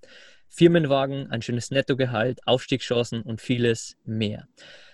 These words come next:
Aber als er seinen Jahresurlaub in Neuseeland in diesem Jahr macht, Geschichten von anderen Reisenden hört und glücklich mit dem Rauschen der Wellen einschläft, wird ihm eins klar. Es gibt mehr, als Bürohengst zu spielen und materiellen Dingen nachzulaufen.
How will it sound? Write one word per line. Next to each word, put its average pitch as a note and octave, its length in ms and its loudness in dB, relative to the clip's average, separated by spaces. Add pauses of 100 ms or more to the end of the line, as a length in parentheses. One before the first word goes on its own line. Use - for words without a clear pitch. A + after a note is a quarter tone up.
(220)
Aber C#3+ 200 2
als F3 120 2
er F#3 100 2
seinen D#3+ 260 2
Jahresurlaub D3 640 4
in C#3+ 80 0
Neuseeland C#3 480 2
in C3+ 100 0
diesem C3+ 220 -2
Jahr C3 180 0
macht, B2+ 300 -2
Geschichten D#3+ 420 2
von C3 160 -2
anderen C#3 440 0
Reisenden C3+ 500 0
hört C3 260 4
und C3 200 -6
glücklich D3+ 480 2
mit C3+ 160 -2
dem B2 100 2
Rauschen A#2+ 400 0
der B2+ 160 4
Wellen B2 240 2
einschläft, B2 500 -2
wird C3 140 -2
ihm C3 140 -2
eins A#2+ 280 -4
klar. - 300 -4 (640)
Es C3 140 -4
gibt - 220 -2
mehr, B2+ 440 2 (100)
als A#2+ 220 -4
Bürohengst C#3+ 560 0
zu - 80 -2
spielen C3 400 -2
und B2 100 -4
materiellen A#2+ 640 -2
Dingen A#2+ 460 0
nachzulaufen. A2+ 840 -4